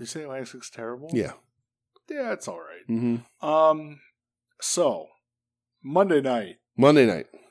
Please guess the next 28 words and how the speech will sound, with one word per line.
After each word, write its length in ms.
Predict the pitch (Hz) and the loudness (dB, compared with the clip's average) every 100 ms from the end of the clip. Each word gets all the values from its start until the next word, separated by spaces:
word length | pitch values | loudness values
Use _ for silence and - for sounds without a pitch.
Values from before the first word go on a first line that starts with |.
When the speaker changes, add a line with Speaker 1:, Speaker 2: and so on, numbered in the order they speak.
| _ _ | _ _
Speaker 1:
Uh, 460 | 131 117 113 110 110 107 _ _ _ _ _ _ - | -8 -6 -6 -8 -10 -16 _ _ _ _ _ _ -10
when 180 | 160 190 | -8 -6
did 120 | 190 | -6
we, 180 | 214 208 | -4 -2
uh, 340 | 196 190 190 185 | 0 0 0 -4
get 200 | - 190 | -8 -8
confirmation 880 | - 185 180 180 190 - 190 185 185 | -8 -12 -10 -8 -8 -8 -14 -16 -14
that 120 | 180 180 | -10 -6
we 120 | 190 | -6
were 100 | 180 | -4
going? 440 | 190 196 196 190 _ _ | -4 -2 -4 -10 _ _
Was 160 | 143 135 | -8 -6
it 140 | 117 - _ _ _ - | -6 -10 _ _ _ -10
Saturday 460 | 156 156 180 185 | -4 -2 -2 -2
or 100 | 180 | -4
Sunday? 540 | 151 185 185 190 196 190 _ _ | -6 -10 -8 -8 -8 -12 _ _
It 100 | 107 | 0
Speaker 2:
Yeah, 60 | 104 | 2
Speaker 1:
was 200 | 107 110 | 2 -2
Speaker 2:
like, 80 | 98 | -4
Sunday. 640 | - - 151 110 110 110 107 | -4 2 2 2 0 -2 -2
Speaker 1:
Sunday. 80 | 110 | -2
Speaker 2:
Yeah. 200 | 78 - - _ _ - | -2 -6 -14 _ _ -4
Speaker 1:
Uh, 640 | 127 131 127 127 123 120 110 - - 143 _ - - - - - | 0 4 4 2 0 -4 -8 -20 -20 -20 _ -20 -20 -18 -20 -10
you, 800 | 127 127 131 131 139 185 190 175 | -8 -2 0 2 0 -2 -4 -10
myself, 960 | 156 123 - - 160 101 123 - - - _ _ _ _ - - _ _ _ 123 | -4 -4 -2 0 0 0 -8 -12 -20 -20 _ _ _ _ -20 -20 _ _ _ -12
Speaker 2:
Mm-hmm. 220 | 127 139 | -6 -4
Speaker 1:
uh, 520 | 110 110 107 107 104 | -4 -6 -10 -12 -16